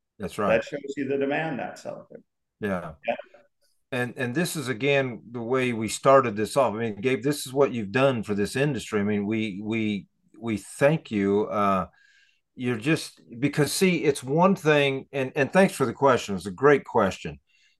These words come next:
Speaker 1: But it's one thing to, to create or, or develop a regenerative product, but if you don't have an outlet for it, what
Speaker 2: That's right.
Speaker 1: Yeah.
Speaker 2: That's, that's right. And realize,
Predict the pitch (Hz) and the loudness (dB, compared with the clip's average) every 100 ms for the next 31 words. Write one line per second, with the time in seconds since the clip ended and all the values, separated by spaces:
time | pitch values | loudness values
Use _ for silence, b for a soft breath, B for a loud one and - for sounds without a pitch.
0 | - - - 143 - 120 170 240 220 190 | 0 0 2 -2 0 4 6 6 2 2
1 | 160 143 131 - 135 127 - 131 - - | 4 4 0 -6 -4 -4 -6 -10 -8 0
2 | 139 131 139 147 147 - 131 127 120 117 | 4 6 8 8 4 2 2 4 4 2
3 | 127 117 104 98 139 151 143 135 113 107 | 2 0 0 0 4 4 2 0 -4 -6
4 | 98 135 143 107 104 - - 156 190 123 | 0 2 2 -2 -6 -8 2 4 4 2
5 | - 113 - 214 240 170 151 185 - 143 | -2 -6 -4 -2 0 2 0 0 2 2
6 | 269 302 214 - 87 82 127 196 _ _ | 2 -2 -6 -6 -4 0 0 -2 _ _
7 | _ - 147 139 - - - 117 127 113 | _ 0 2 2 -8 -8 -4 -4 -4 -6
8 | 107 - _ _ _ _ _ - 247 208 | -8 -14 _ _ _ _ _ 2 4 4
9 | - 123 123 - 147 131 - 170 170 117 | 2 -4 -6 0 4 4 4 2 4 2
10 | 156 143 143 160 196 175 117 104 101 | 0 0 0 4 6 6 6 4 -2